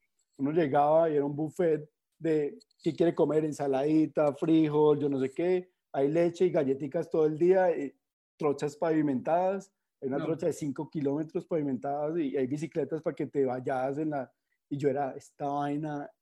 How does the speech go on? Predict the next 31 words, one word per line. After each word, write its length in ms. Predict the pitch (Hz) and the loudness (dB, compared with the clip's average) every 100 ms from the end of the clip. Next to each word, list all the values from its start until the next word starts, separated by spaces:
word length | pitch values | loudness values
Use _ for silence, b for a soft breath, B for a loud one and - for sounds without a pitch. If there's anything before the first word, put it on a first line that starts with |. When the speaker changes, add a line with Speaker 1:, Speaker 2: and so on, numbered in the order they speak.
| _ | _
Speaker 1:
qué 180 | 156 151 | 0 0
es? 120 | 127 | -2
Otro 220 | 120 156 | -6 -4
mundo". 360 | 160 214 156 127 | 2 2 2 -4
O 460 | - _ _ - 143 | -14 _ _ -6 -2
sea, 80 | |
es 100 | 135 | 0
una 140 | 135 151 | 0 -4
estación 680 | - 147 139 147 139 143 147 _ _ _ _ | -2 -2 -2 -4 -2 -4 -8 _ _ _ _
para 240 | 165 151 143 | -4 -2 -2
gringos 460 | 156 147 147 160 | 0 -2 -2 -4
con 140 | 151 139 | -2 -2
unas 140 | 135 | -2
facilidades 920 | 175 165 165 139 131 139 147 151 151 _ _ _ _ - | -2 -2 0 0 0 0 -2 -4 -10 _ _ _ _ -6
buenísimas, 880 | 151 160 190 180 175 160 160 143 _ - | 0 2 2 2 -2 -4 -6 -8 _ -20
y 100 | 135 | -8
que 120 | 135 | -6
yo, 200 | 123 123 | -4 -4
"Wow". 320 | 117 123 95 98 _ _ _ | -4 -6 -6 -14 _ _ _
O 60 | 143 | -8
sea, 260 | 139 127 117 | -4 -4 -6
Speaker 2:
<laughs> 0 | |
Speaker 1:
eso 200 | 117 139 | -10 -4
fue... 440 | 156 165 165 170 - _ _ _ _ _ - | 4 6 6 2 -8 _ _ _ _ _ 0
y 80 | 180 | 4
lo, 120 | 170 | 6
lo 340 | 196 185 185 - | 4 6 4 6
triste 320 | 214 208 247 | 4 4 6
de 40 | 226 | 6
esa 160 | 233 233 | 4 0
época, 460 | 226 220 208 226 | 2 2 2 -2